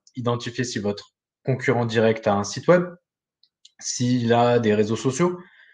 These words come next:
de quelle manière il communique sur les réseaux sociaux, euh, quels sont les taux d'engagement, est-ce qu'il a beaucoup de likes, beaucoup de partages, beaucoup de commentaires. Euh, c'est aussi savoir qu'est-ce qu'il propose de gratuit sur son site. Donc, on a certains sites web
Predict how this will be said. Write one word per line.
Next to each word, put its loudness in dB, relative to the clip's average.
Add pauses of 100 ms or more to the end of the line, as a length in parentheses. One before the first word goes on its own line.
(400)
de -2
quelle 2
manière 6
il 0
communique -2
sur -6
les -6
réseaux -8
sociaux, -6 (220)
euh, -4
quels 0
sont -4
les 0
taux 4
d'engagement, 4
est-ce -2
qu'il -4
a -4
beaucoup -6
de -2
likes, 4
beaucoup -8
de -12
partages, 2 (240)
beaucoup -6
de -12
commentaires. 0 (800)
Euh, 2
c'est 2
aussi 2
savoir 2
qu'est-ce -4
qu'il -2
propose 0
de 4
gratuit 0 (120)
sur -10
son -8
site. -6 (140)
Donc, -8
on -4
a 2
certains -6
sites -10
web 4